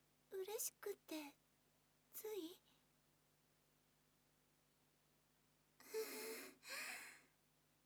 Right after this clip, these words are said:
それを聞いて安心いたしました。実は、迷惑がられたらどうしようと悩んでいたのです。でも、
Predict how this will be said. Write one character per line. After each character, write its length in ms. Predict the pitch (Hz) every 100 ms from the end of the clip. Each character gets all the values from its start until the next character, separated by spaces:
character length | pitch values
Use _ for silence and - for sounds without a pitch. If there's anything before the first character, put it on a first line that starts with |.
| - - - -
そ 80 | 440
れ 60 | 370
を 20 | 381 415 392 -
聞 180 | - 453 440
い 40 |
て 100 | - 453 453 - - - - -
安 220 | 403 427
心 280 | - 440 440
い 40 | 440
た 120 | 480
し 140 | -
ま 140 | 480 523
し 100 | -
た。 80 | 427 381 - - - - - - - - - - - - - - - - - - - -
実 380 | 277 262 - 359
は、 420 | 349 262 - - - - - - - - - - - -
迷 320 | 294 320 370
惑 300 | 415 453 440
が 100 | 415
ら 140 | 427 466
れ 120 | 480
た 140 | 381
ら 100 | 302 262
ど 160 | 339
う 80 | 403
し 200 | - -
よ 100 | 349
う 40 | -
と 140 | 277 254 240 - -
悩 280 | 294 285 320
ん 60 | 403
で 80 | 381
い 40 |
た 120 | 302
の 180 | 294 262
で 140 | 262 254
す。 200 | - - - - - - - - - - - - - - - - - - - - - - - - - - -
で 120 | 294
も、 180 | 381 294